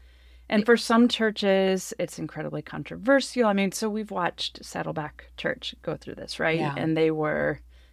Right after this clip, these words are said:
Speaker 1: you know, excommunicated from the denomination. And some churches try to go through this, and, and it doesn't go well. It's so sudden.
Speaker 2: Yeah.
Speaker 1: That's, that's surprising to hear. Say more about that.
Speaker 2: Well, the, the switch,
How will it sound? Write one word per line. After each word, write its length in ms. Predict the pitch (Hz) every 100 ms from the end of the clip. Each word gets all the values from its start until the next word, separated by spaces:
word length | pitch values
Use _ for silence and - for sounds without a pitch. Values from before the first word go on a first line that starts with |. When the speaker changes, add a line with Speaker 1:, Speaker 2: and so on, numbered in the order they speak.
| -
Speaker 1:
you 120 | 180
know, 80 | 175 190
excommunicated 1080 | 208 - - 214 214 202 190 185 185 170
from 160 | 170 175
the 80 | 170
denomination. 760 | 165 165 165 160 170 - 180
And 140 | 165 151
some 180 | 202 190
churches 380 | 175 160 165
try 260 | - 233 247
to 80 | 240
go 200 | 233 220
through 240 | 226 220
this, 380 | 214 208 208 -
and, 240 | 160 139 - _ - - - - -
and 280 | 170 160 156
it 60 |
doesn't 320 | 170 160 123 -
go 260 | 196 208
well. 560 | 214 202 196 190 185 185
It's 120 | 170
so 120 | 196
sudden. 540 | - - - 285 220 160
Speaker 2:
Yeah. 60 |
Speaker 1:
That's, 320 | 190 233 -
that's 240 | - 214 220
surprising 580 | - 208 196 180 165 165
to 40 |
hear. 240 | 156 214 165
Say 180 | 196
more 160 | 196 190
about 220 | 180 175
that. 220 | 143 143 165
Speaker 2:
Well, 340 | 196 196 220
the, 340 | - 196 180 -
the 140 | 190
switch, 580 | 180 - 247 302 - -